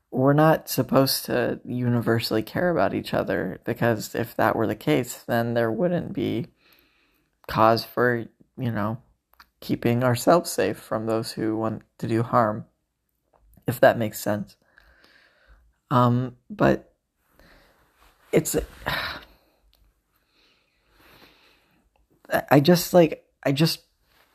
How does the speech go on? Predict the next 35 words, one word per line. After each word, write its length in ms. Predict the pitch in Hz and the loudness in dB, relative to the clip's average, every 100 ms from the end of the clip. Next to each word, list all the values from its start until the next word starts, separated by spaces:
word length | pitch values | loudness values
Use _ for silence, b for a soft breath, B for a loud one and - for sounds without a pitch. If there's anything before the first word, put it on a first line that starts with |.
| _ - | _ 0
I 80 | 160 | 6
don't 340 | 196 180 165 | 8 8 8
know 280 | 165 180 196 | 6 6 6
what 260 | 143 135 - | 6 4 0
people 260 | 226 160 | -4 -2
are 120 | 120 | -2
thinking. 520 | - 120 101 - 90 104 | -2 -6 -6 -8 -8 -6
And, 160 | 123 - | -6 -2
and 160 | 135 | 2
when 100 | 143 | 4
I 80 | 147 | 2
see 260 | 143 180 175 | 2 2 4
people 300 | 165 160 143 | 4 4 4
walking 400 | 139 151 156 143 | 4 4 2 0
around, 500 | 127 131 139 139 120 | 2 2 2 2 0
I 60 | |
have, 220 | 113 110 | 0 -2
I 100 | 113 | -2
have 120 | 120 120 | -2 0
this 220 | 120 107 104 110 - _ | -2 -2 -6 -12 -18 _
really 720 | 220 147 175 180 151 127 123 - _ - _ - | -2 6 8 8 4 0 -6 -12 _ -20 _ 0
deep 340 | 147 151 151 | 2 2 -2
feeling 540 | - 127 143 131 120 | -4 0 2 2 0
of, 300 | 117 113 113 | -2 -2 -4
like, 420 | 113 113 110 - _ b b b b _ - | 2 2 2 -2 _ b b b b _ -6
these 300 | - 131 123 | 0 2 2
people 280 | 131 131 131 | 2 4 4
are 60 | |
probably 500 | 127 110 120 120 131 | 4 -2 -2 -2 -2
just 240 | 127 220 - | -2 -4 0
going 260 | 127 127 | 2 2
to 100 | 127 | 0
their 140 | 127 123 | 0 2
next 300 | 127 - - | 0 -2 -4
problem. 680 | 156 120 - 113 107 117 | 2 2 2 -2 -4 -6